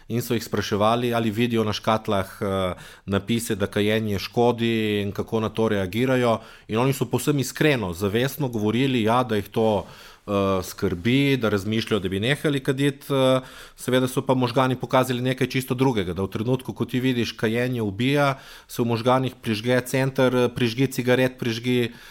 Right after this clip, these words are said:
eh, cigaret, ne. Tako da neuromarketing oziroma ta evidence-based, eh, eh, marketing, eh, ugotavlja ravno tiste neke podzavestne, eh, odzive ali na določene stavke ali reklame ali kakorkoli, eh,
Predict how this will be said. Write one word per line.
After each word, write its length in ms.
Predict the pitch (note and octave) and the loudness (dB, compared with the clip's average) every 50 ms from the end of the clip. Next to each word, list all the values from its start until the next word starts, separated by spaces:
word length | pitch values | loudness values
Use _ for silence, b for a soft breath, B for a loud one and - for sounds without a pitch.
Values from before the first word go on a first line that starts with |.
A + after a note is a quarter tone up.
| B B B | B B B
eh, 200 | A#2 A#2 A#2 A2+ | 0 0 0 0
cigaret, 520 | A2 - A#2+ G#2+ A2+ G#2+ G2+ F2 - - | 0 -4 0 0 2 2 2 0 -2 -4
ne. 140 | E2 F2 G2 B B B B B B | -6 -6 -6 B B B B B B
Tako 180 | - - D#3 | -2 0 2
da 100 | D3+ D3+ | 2 4
neuromarketing 800 | C#3+ C#3 D3 D#3 D3+ D3+ C#3+ C#3 C#3+ D3+ D3+ - - - C3 A#2 | 2 2 0 2 2 2 2 2 0 0 0 -4 -8 -8 -6 -4
oziroma 320 | A#2+ A#2+ C#3+ C#3 C3 B2 A2+ | -2 0 0 0 0 -2 -2
ta 460 | - C3+ C3 C3 A#2+ G#2 F#2+ F#2 F2+ - _ | 0 0 2 2 2 2 0 -4 -8 -16 _
evidence-based, 1000 | - B2+ C3+ C3 C3+ B2 B2 A#2 A2 G#2+ G#2 G#2+ C3 C#3 B2 G#2+ - - - - | -2 0 0 0 0 -2 -2 -4 -4 -4 0 2 2 2 2 -2 -4 -12 -8 -4
eh, 40 | A#2 | -2
eh, 880 | G#2 G2+ G2+ G2 F#2+ F#2+ F#2+ F#2 F#2+ F#2 F#2+ G2+ G2+ G#2 G#2 G2+ G2+ | -2 0 0 -2 -2 -2 -4 -4 -6 -6 -6 -4 -4 -2 -2 -2 -2
marketing, 640 | G#2 A#2+ C3 B2 - C#3 B2+ - C3+ C3 C3 B2+ B2 | 0 0 0 0 -2 -6 -6 -4 -4 -4 -2 -2 -2
eh, 320 | B2+ B2+ B2+ B2 A#2+ A#2+ A#2+ B B B B B | 0 2 2 2 2 0 -2 B B B B B
ugotavlja 760 | B - A2+ A2+ A#2 A#2+ A#2+ C#3 C3 C3+ C3+ C3+ C3 B2+ B2 A#2+ | B -8 -4 -2 -2 0 4 4 4 4 4 4 2 2 2 4
ravno 260 | A#2+ C3 C3 B2+ B2 A#2+ | 4 2 2 0 -2 -4
tiste 300 | - B2+ B2+ - - A2+ | -4 -6 -6 -4 -4 -2
neke 460 | A#2 B2 B2 - B2+ A#2 G#2+ G#2 G2 - - - | -2 -2 -2 0 0 2 2 2 0 -2 -6 -2
podzavestne, 1080 | - C3 C3+ C3 A2+ A#2 A#2+ A2 A#2+ B2+ B2+ B2+ B2+ - - B2+ A#2 A2 G#2 G2+ F#2+ G2 B B B B | 2 2 2 2 2 0 0 2 2 2 0 0 -2 -6 -6 -2 -2 0 0 0 -2 -4 B B B B
eh, 200 | B - G2+ G2+ G2 - | B -2 0 0 0 0
odzive 680 | G#2 G2 F#2 F#2+ F#2+ A#2 C#3+ D#3 D3 D3 C#3+ C#3 C3 B2+ A2+ - - - - - - - | -2 -2 -2 -4 -4 -2 -2 0 2 2 2 2 2 0 -4 -14 -8 -4 -2 -2 0 2
ali 220 | B2 B2 B2 A#2+ | 0 0 0 0
na 100 | A#2 A2 | -2 -4
določene 840 | G#2 G#2+ G#2+ A2 A2+ A2+ - - A2 G#2 G2 F#2+ F#2 F2+ F2 F2 F2 | -2 -2 0 0 0 -2 -2 -6 -8 -6 -6 -4 -4 -4 -6 -6 -8
stavke 600 | - - - - A2 A2+ B2 B2 B2+ - G#2+ F#2+ | -10 -6 0 2 2 2 2 0 -4 -6 -6 -4
ali 280 | F#2 F2 F2 F2 F2 F2+ | -4 -4 -6 -6 -6 -8
reklame 560 | F2 F2+ - - G#2 G#2+ A2+ A2+ G#2+ G2 F#2 | -8 -8 -6 -4 -2 -2 -2 -2 -4 -6 -6
ali 200 | F2+ F2+ F2 F2 | -6 -6 -8 -10
kakorkoli, 580 | - - G#2+ G2+ - A2+ - - A2+ G#2+ G#2+ G2 | -8 -10 -10 -8 -8 -10 -4 -2 -2 0 0 -2
eh, 100 | F#2 E2+ | -4 -4